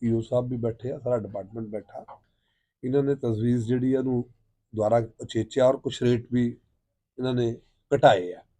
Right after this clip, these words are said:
ਤਾਂ ਕਿ ਸ਼ਹਿਰ ਦੇ ਲੋਕ ਇਹਦਾ ਜਲਦੀ ਲਾਭ ਉਠਾ ਸਕਣ ਔਰ ਇੰਪਰੂਵਮੈਂਟ ਟਰੱਸਟ ਨੂੰ ਵੀ ਫਾਇਦਾ ਹੋਇਆ। ਸਾਡੀ ਸਰਕਾਰ ਦੇ ਮਾਨਯੋਗ ਮੁੱਖ ਮੰਤਰੀ ਭਗਵੰਤ ਮਾਨ ਜੀ ਦੇ ਇੱਕੋ ਇੱਕ ਉਹਨਾਂ ਦਾ ਸਾਨੂੰ ਡਾਇਰੈਕਸ਼ਨਸ ਹੈ ਕਿ ਆਮ ਪਬਲਿਕ ਨੂੰ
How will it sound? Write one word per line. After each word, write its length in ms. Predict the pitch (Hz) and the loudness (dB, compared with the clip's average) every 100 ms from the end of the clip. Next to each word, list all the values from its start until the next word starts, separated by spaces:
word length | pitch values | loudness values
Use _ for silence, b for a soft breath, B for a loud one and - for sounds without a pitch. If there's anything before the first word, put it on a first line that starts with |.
| _ _ _ _ _ | _ _ _ _ _
ਤਾਂ 160 | 120 127 | 0 0
ਕਿ 120 | 135 | -2
ਸ਼ਹਿਰ 300 | 143 127 131 | -4 2 2
ਦੇ 120 | 127 | 2
ਲੋਕ 200 | 127 117 | 0 0
ਇਹਦਾ 140 | 123 131 | 0 0
ਜਲਦੀ 320 | 110 104 113 | -2 -2 0
ਲਾਭ 200 | 113 113 | 2 2
ਉਠਾ 260 | 120 113 107 | 0 -6 -8
ਸਕਣ 320 | - 123 147 _ _ _ _ _ _ - | -10 -14 -14 _ _ _ _ _ _ -4
ਔਰ 120 | 123 | -2
ਇੰਪਰੂਵਮੈਂਟ 460 | 120 117 120 123 120 | 0 0 0 0 -2
ਟਰੱਸਟ 240 | 110 - | -6 -8
ਨੂੰ 100 | 104 | -12
ਵੀ 60 | - | -12
ਫਾਇਦਾ 220 | - - | -18 -20
ਹੋਇਆ। 240 | 87 - _ _ _ _ _ | -20 -20 _ _ _ _ _
ਸਾਡੀ 240 | - 131 | -2 -2
ਸਰਕਾਰ 360 | 127 123 117 113 | -4 2 2 4
ਦੇ 80 | |
ਮਾਨਯੋਗ 360 | 120 110 117 123 | 0 0 -2 -2
ਮੁੱਖ 180 | 123 113 | -6 -6
ਮੰਤਰੀ 220 | 117 117 123 | -8 -8 -10
ਭਗਵੰਤ 400 | 123 110 107 110 | -8 -6 -6 -8
ਮਾਨ 220 | 120 117 | -6 -4
ਜੀ 120 | 113 120 | -4 -4
ਦੇ 440 | 120 117 113 123 _ _ _ _ _ - | -2 -2 -4 -10 _ _ _ _ _ -20
ਇੱਕੋ 280 | - - 165 | -8 0 2
ਇੱਕ 180 | 147 135 | 2 -2
ਉਹਨਾਂ 180 | 135 131 | -2 2
ਦਾ 300 | 131 123 - _ _ _ _ _ - | 2 2 -4 _ _ _ _ _ -4
ਸਾਨੂੰ 220 | 113 113 | -2 0
ਡਾਇਰੈਕਸ਼ਨਸ 540 | 110 113 151 143 110 | 0 -2 -2 -2 -2
ਹੈ 240 | 104 107 - _ _ _ _ _ _ | -6 -8 -16 _ _ _ _ _ _
ਕਿ 160 | 170 - - | -10 -8 -2
ਆਮ 240 | 135 156 147 | 0 0 0
ਪਬਲਿਕ 500 | 127 117 120 135 127 | -4 -2 -2 -2 -4
ਨੂੰ 420 | 127 127 123 | -2 -2 -4